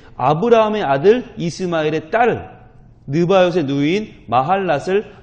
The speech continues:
아내로 맞이하였더라. 그러니까요,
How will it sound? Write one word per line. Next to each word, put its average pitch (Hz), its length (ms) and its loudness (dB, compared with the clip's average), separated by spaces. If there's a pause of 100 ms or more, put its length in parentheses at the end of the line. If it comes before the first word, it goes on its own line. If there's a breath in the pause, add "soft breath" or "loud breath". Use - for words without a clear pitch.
아내로 131 380 -8
맞이하였더라. 95 840 -10 (1600 soft breath)
그러니까요, 147 680 -6